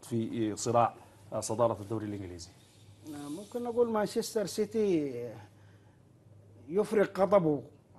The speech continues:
Speaker 2: آه، غضب الخروج، آه،
Speaker 1: الأوروبي.
Speaker 2: الأوروبي، آه،
Speaker 1: نعم.
Speaker 2: في، في نيوكاسل.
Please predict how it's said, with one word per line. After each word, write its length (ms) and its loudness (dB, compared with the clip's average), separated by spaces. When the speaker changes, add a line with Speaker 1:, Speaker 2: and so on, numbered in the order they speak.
Speaker 2:
آه، 460 -6
غضب 220 -2
الخروج، 540 0
آه، 20 2
Speaker 1:
الأوروبي. 680 2
Speaker 2:
الأوروبي، 680 4
آه، 40 2
Speaker 1:
نعم. 220 0
Speaker 2:
في، 380 -2
في 500 -6
نيوكاسل. 760 2